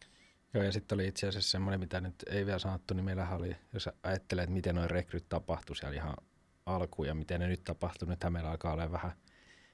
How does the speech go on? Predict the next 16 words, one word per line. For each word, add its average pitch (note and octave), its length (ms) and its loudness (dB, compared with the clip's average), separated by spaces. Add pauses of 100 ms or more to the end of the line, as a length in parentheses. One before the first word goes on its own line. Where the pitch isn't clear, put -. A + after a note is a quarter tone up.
enemmän, F2 320 2
että F2 140 -2
on E2+ 80 0
tietty E2+ 400 0
henkilö, F#2 440 2
ketä C2+ 260 -2
ottaa - 260 -4
sit - 180 -8
vastuu C#2 380 -4
asiasta, - 520 -6
ja E2 100 0
on E2+ 120 0
niinku E2+ 200 -2
selkeä E2+ 340 0
kontaktihenkilö D2+ 840 -2
tällä C#2 220 -4